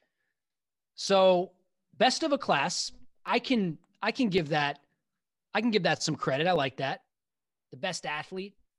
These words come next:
the Michael Jordans, the Tiger Woods, the Wayne Gretzky's, the Mike Trouts. I get that part being elite.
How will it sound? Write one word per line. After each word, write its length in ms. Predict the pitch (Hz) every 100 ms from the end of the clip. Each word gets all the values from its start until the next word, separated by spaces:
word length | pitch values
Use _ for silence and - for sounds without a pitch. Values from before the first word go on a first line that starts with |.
| _
the 60 | 151
Michael 300 | 165 165 170
Jordans, 540 | 147 165 170 196 -
the 80 | 147
Tiger 340 | - 165 160
Woods, 560 | 160 165 165 180 - - _ _ _ _ _ _ _ _ _ _ _ _ _ _ -
the 60 |
Wayne 300 | 147 170 175
Gretzky's, 760 | 156 160 - 185 185 170 - - _ _ _ _ _ _ _ _ _ _ _ _ _ _ _ _ _ _ _ _ _ _ -
the 60 |
Mike 240 | 147 180 190
Trouts. 680 | - 160 170 - - - - - _ _ _ _ _ _ _ _ - 247
I 40 |
get 200 | 311 294
that 220 | 165 151 _ _
part 240 | - 143
being 160 | 147 139
elite. 320 | 131 123 165